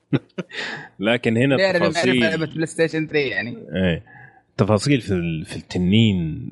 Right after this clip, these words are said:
Speaker 1: صراحة رائعة، يعني كل حاجة فيه،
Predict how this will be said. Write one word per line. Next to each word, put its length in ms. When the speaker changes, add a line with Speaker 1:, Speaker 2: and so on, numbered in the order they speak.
Speaker 1:
صراحة 540
رائعة، 440
يعني 280
كل 460
حاجة 320
فيه، 280